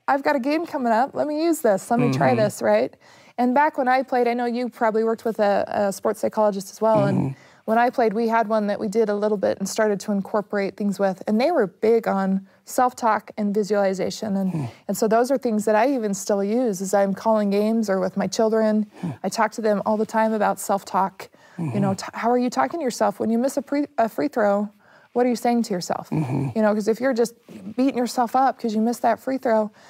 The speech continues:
Speaker 1: that's not gonna benefit you, and it's not helping the team 'cause you're probably gonna miss the next one, right?
Speaker 2: Right. Mm-hmm.
Speaker 1: Um,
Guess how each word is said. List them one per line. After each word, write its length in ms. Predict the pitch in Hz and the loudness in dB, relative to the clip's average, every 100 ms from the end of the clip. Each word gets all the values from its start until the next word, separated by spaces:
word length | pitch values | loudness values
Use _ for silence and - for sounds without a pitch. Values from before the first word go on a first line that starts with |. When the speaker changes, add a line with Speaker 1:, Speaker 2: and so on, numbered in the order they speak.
| - - | -20 -2
Speaker 1:
that's 180 | 240 285 | -2 2
not 160 | 277 | 0
gonna 140 | 247 233 | 2 2
benefit 360 | 233 220 226 | 0 0 -4
you, 220 | 247 285 | -2 -2
and 80 | 277 | -2
it's 140 | 226 262 | -2 0
not 180 | 254 | 0
helping 260 | 240 247 233 | 2 -2 -2
the 80 | 208 | -4
team 240 | 269 277 | -4 -4
'cause 120 | 214 | -2
you're 80 | 202 - | -4 -8
probably 260 | 220 262 311 | -2 -2 0
gonna 180 | 285 254 | -2 -2
miss 220 | 247 - | -2 -2
the 100 | 233 | -2
next 280 | 208 - - | 0 -2 -6
one, 120 | - | -2
right? 140 | - - 131 123 | 0 2 0 -2
Speaker 2:
Right. 120 | - - - | -6 -12 -10
Mm-hmm. 300 | - 139 135 | -6 -4 2
Speaker 1:
Um, 420 | 226 220 196 196 | 4 4 2 -2